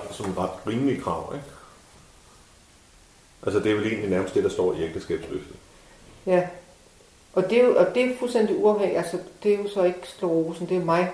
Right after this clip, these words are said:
Speaker 2: der gerne vil have det sådan, ikke?
Speaker 1: Ja, ja.
Speaker 2: Der oveni skal han så også kunne hjælpe mig med at bære min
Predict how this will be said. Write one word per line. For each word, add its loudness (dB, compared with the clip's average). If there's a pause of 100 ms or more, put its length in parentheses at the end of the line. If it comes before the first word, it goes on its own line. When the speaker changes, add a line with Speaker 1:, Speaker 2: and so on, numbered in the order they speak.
(140)
Speaker 2:
der -8
gerne -6
vil -8
have -8
det -16
sådan, -10 (100)
ikke? -4 (340)
Speaker 1:
Ja, -4
ja. -4 (1120)
Speaker 2:
Der 10
oveni 8
skal 0
han -2
så -2
også 2
kunne -2 (220)
hjælpe -2
mig -4
med 2
at -4
bære 2
min -4